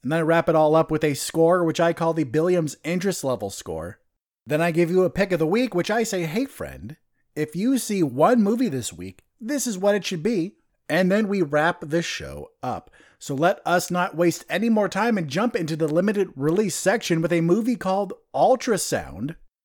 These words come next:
This is a movie coming to V O D. I don't think it's coming to any limited theatrical release, but V O D, video on demand. After his car breaks down, Glenn spends one hell of an odd night with a married couple,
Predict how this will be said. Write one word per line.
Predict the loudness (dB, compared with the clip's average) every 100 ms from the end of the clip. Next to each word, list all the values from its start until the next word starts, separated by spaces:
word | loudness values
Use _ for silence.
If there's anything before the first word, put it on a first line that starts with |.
| _ _ _ _
This | -8 -4
is | 0
a |
movie | 2 2 2
coming | 0 0
to | 0
V | -2 2 4
O | 4
D. | 2 0 0
I | -2 -4
don't | 2 2 2 -4
think | -2 2 2 2 -6
it's | -6 -6
coming | -2 0 2 0 -2
to | -4 -4 -2 -6 _
any | -4 0 0 -2
limited | -2 -2 0 0 0
theatrical | -2 -4 -6 -12
release, | -12 -10 -12 -12
but | -10 -4
V | 2 4
O | 4
D, | 2 -2
video | -2 -4 -4
on | -4 -2
demand. | -4 -4 -6 -12 -14 _ _ _ -4
After | -2 0 0
his | 0 -2
car | 0 2
breaks | 4 2 0 0
down, | 0 0 -2 -6 _ _ _
Glenn | -2 2 4
spends | 2 2 2 2 -2
one | 2 4 4
hell | 2 2 2
of | 2
an | 0 -2
odd | 2 2 2
night | 0 2 0
with | -2 -2
a | -2
married | 2 2 2 0
couple, | -4 -8 -6 -8